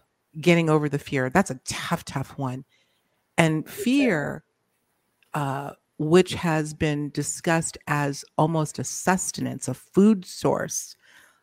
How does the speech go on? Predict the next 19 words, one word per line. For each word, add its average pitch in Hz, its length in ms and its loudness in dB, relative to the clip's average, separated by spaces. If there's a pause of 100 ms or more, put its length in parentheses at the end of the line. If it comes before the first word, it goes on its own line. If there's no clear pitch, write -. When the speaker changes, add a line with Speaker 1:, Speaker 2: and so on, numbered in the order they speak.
Speaker 1:
for 151 100 0
some 147 220 -2
of 135 80 -4
the 139 100 0
lower 135 340 4
energies 139 680 -4
to, 131 380 -6
to, 135 220 -6
to - 180 -6
feed 151 260 0
off 127 300 4
of 131 200 0
and 139 220 -6
to, 131 260 -2 (540)
uh, 127 520 -8 (100)
to, 143 240 -6
to 170 120 -4
survive 156 600 4
even. 123 320 -8